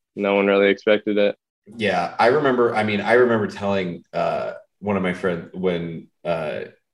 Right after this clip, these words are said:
Speaker 2: you guys were making all those deals at, at the deadline to get, like, Jock and Soler and stuff like that, that I was like,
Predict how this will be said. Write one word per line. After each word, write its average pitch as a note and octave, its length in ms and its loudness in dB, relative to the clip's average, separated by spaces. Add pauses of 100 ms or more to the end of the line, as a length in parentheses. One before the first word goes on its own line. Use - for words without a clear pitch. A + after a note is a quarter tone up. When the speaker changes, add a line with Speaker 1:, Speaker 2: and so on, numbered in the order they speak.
Speaker 2:
you F#3+ 120 -2
guys F#3 240 4
were F#2+ 60 0
making F2+ 280 0
all F2 100 0
those F2 200 -4
deals E2+ 440 -4
at, E2+ 380 -2 (180)
at F2+ 460 -2
the F#2 80 0
deadline F2+ 540 0
to - 120 -12
get, F2+ 180 0
like, E2 180 -4
Jock E2+ 420 0
and F#2 120 -4
Soler D#2+ 440 -2
and E2 140 -4
stuff F2+ 220 -2
like E2+ 160 -2
that, E2+ 240 0
that F#2 80 0
I E2+ 100 4
was E2 200 -2
like, D#2 300 -4